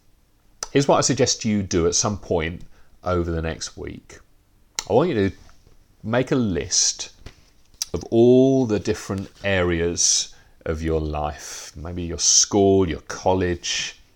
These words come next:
your job, your family, social life, shopping, paying the bills, uh, stuff you do in the church, dreams for the future, whatever. It might take five minutes, might take an hour or more,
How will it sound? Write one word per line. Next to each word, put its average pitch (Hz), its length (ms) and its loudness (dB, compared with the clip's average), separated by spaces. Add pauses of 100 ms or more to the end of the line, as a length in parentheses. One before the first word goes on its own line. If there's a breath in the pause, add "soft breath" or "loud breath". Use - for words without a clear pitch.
(460)
your - 160 -14
job, 101 440 6
your 90 120 -12
family, 98 480 0
social 98 520 4
life, 92 240 0
shopping, - 680 0
paying 101 340 2
the 95 60 2
bills, 90 800 0 (260 loud breath)
uh, 82 120 0
stuff - 360 4
you 113 80 6
do 113 200 4
in 110 160 4
the 98 80 0
church, - 720 2
dreams 107 500 2
for 110 80 -4
the 101 80 2
future, 90 380 -6
whatever. 87 460 0
It 80 60 -8
might 143 160 0
take 135 300 4
five - 680 2
minutes, - 680 4 (380 loud breath)
might - 140 -2
take 110 200 0
an 107 140 0
hour 104 460 8
or 98 80 4
more, 92 540 6